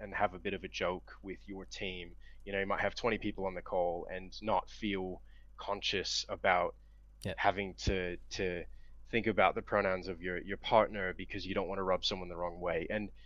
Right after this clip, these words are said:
Speaker 1: you know, a lot of queer people have to live that way. And there's a lot of queer people that have to be cognizant about how they identify with people and, well,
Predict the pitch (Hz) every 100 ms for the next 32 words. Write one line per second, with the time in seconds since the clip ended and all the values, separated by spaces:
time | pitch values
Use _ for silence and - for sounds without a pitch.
0 | - - 135 120 - - 165 156 143 156
1 | 147 - - 131 123 113 113 104 - 104
2 | - 101 104 107 104 80 92 90 110 127
3 | 131 135 135 - 131 117 120 120 123 117
4 | 110 - - - - - - 120 - -
5 | 123 113 - 110 110 104 - - - 113
6 | 113 117 117 104 101 - - 107 107 98
7 | 95 107 156 117 82 - - - 90 -
8 | 90 80 90 80 - - 92 90 113 107